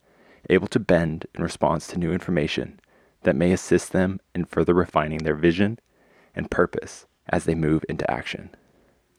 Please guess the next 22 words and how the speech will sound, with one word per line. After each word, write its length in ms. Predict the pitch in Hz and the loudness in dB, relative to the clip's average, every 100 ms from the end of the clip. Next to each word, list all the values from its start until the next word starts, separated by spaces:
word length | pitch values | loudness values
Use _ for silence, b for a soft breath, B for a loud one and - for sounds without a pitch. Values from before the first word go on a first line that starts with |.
| _ _ _ - | _ _ _ -2
Using 320 | 98 98 113 | 0 4 4
voice 360 | 87 76 71 - | 6 4 2 -6
to 160 | - | -10
proclaim 420 | - 82 - 82 80 | -4 -2 2 2 2
the 100 | 73 | -2
vision. 380 | 73 - - - _ _ _ _ _ b b b b b b b b | -2 -4 -12 -16 _ _ _ _ _ b b b b b b b b
Once 380 | - 87 113 - | 2 2 2 2
leaders 360 | 90 82 85 | 4 4 2
have 140 | - 78 | -2 -2
discovered 540 | 80 - 78 90 92 - | -2 2 4 6 2 2
and 100 | 82 | -6
expressed 460 | - - 71 - | -4 2 2 2
their 100 | 80 | 0
voices, 580 | - 50 - - - - _ _ | 2 0 0 -8 -10 -16 _ _
they 100 | 85 | -2
use 280 | 80 87 90 | 2 2 4
it 160 | 104 - | 2 0
to 80 | - | -6
publicly 1160 | 92 80 80 - 92 - _ _ _ - 85 | -2 -2 -2 -6 -6 -8 _ _ _ -4 -2
proclaim 720 | 87 - 87 80 - 78 73 71 | -2 -4 -2 -2 -4 -6 -4 -4
their 140 | 71 | -4
vision 420 | 73 64 - 64 | -4 -6 -6 -12